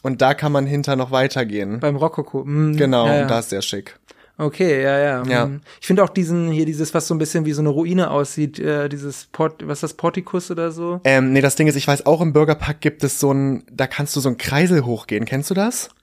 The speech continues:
Speaker 2: Nee.
Speaker 1: Das ist so, das ist richtig komisch, das ist so versteckt. Ähm, da gehst du ge-, so durch irgendwelche Gebüsche und auf einmal ist da so ein Berg und du merkst nicht, dass du hochgehst.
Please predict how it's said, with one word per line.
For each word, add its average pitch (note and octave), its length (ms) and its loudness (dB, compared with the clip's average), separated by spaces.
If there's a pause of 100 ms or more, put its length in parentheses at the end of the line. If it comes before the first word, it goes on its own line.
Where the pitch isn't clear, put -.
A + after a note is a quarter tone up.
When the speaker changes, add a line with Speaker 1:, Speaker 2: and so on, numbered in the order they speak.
(880)
Speaker 2:
Nee. B2 460 -6 (200)
Speaker 1:
Das C3+ 180 2
ist D#3+ 180 0
so, D#3+ 80 4
das C#3+ 140 0
ist C3+ 160 -2
richtig E3 180 -2
komisch, D#3 200 0
das C3+ 120 -6
ist C3+ 120 -6
so F3+ 100 2
versteckt. - 720 -2 (320)
Ähm, C#3 300 4
da C3 80 4
gehst D3+ 280 -4
du C#3+ 220 2
ge-, C3+ 260 -6 (100)
so C3 200 -4
durch B2 240 -4
irgendwelche E3 420 0
Gebüsche C#3+ 580 2
und C#3 160 -2
auf C3 200 -4
einmal D#3 240 0
ist - 160 -6
da C#3+ 80 0
so C3+ 140 0
ein B2 320 -2
Berg C3+ 520 2
und C#3 160 -2
du C#3 80 0
merkst C#3+ 500 0
nicht, D3 200 0
dass C#3 120 -4
du B2+ 140 -4
hochgehst. C3 680 -2